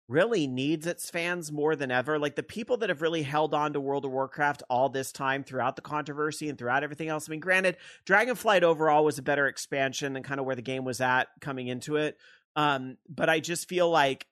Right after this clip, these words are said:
like, if a lot of people get poor customer service in World of Warcraft, the quality of the game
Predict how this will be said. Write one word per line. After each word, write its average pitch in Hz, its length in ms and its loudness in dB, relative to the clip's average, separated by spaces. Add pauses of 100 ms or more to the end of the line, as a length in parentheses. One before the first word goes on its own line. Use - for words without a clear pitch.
(160)
like, 147 260 -2
if 160 300 -4
a 160 80 2
lot 151 260 2
of 285 80 -4
people 196 300 -4
get 165 260 -4
poor 165 300 0
customer 156 400 -4
service 143 380 -6
in 139 80 -6
World 139 200 -2
of 127 60 -8
Warcraft, 127 540 -2
the - 60 -12
quality 147 760 0 (420)
of 143 480 2 (400)
the 147 60 -4
game 139 520 -2